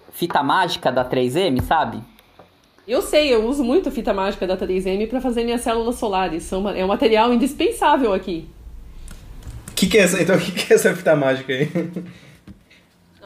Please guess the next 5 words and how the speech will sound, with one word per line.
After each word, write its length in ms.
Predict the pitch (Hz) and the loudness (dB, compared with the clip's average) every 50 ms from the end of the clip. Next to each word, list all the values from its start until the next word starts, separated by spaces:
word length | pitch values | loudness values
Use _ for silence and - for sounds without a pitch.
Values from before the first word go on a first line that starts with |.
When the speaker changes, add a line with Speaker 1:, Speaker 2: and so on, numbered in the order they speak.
| - - - - - - - - - - - - - - - | -20 -20 -20 -18 -16 -14 -14 -14 -16 -16 -16 -16 -12 -6 -2
Speaker 2:
Eu 200 | 202 262 359 339 | 0 0 0 2
uso 240 | 294 330 415 415 359 | 2 2 2 2 0
a 60 | - | -2
fita 260 | - 277 247 - 277 | -2 -2 -2 0 0
mágica 840 | 220 208 208 208 233 349 440 339 254 254 - - 220 190 175 170 160 | 0 2 0 0 2 2 0 0 -2 -4 -2 -2 0 0 0 -2 -6